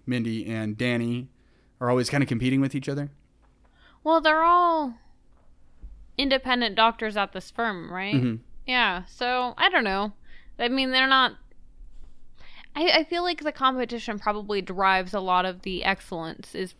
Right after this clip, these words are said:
Speaker 2: probably the thought behind that, is that keeping these guys in competition means that they're always at their best.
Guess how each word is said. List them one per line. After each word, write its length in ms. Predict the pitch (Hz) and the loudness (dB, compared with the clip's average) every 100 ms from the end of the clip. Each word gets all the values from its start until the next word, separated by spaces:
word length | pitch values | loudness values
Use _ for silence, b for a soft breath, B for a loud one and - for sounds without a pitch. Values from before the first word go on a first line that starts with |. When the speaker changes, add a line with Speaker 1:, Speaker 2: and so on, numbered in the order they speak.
| _ | _
Speaker 2:
probably 480 | - 202 196 190 170 | -2 -2 -2 -4 -6
the 120 | 180 | -6
thought 260 | - 170 | -2 -2
behind 380 | - 170 165 160 | -2 -6 -6 -6
that, 240 | 160 160 - | -6 -6 -6
is 200 | 180 170 | -8 -6
that 300 | 185 165 - | -6 -6 -8
keeping 340 | - 214 196 | -10 -8 -6
these 200 | 190 185 | -6 -6
guys 220 | - 180 180 | -4 -4 -4
in 100 | 185 | -6
competition 720 | 180 175 175 180 - 170 175 | -4 -4 -6 -10 -10 -10 -8
means 280 | 180 175 185 | -8 -8 -8
that 160 | 175 | -8
they're 160 | 165 170 | -4 -4
always 260 | 160 165 | -4 -4
at 100 | 156 | -6
their 140 | 165 160 | -6 -4
best. 440 | 151 151 - - | -4 -4 -8 -18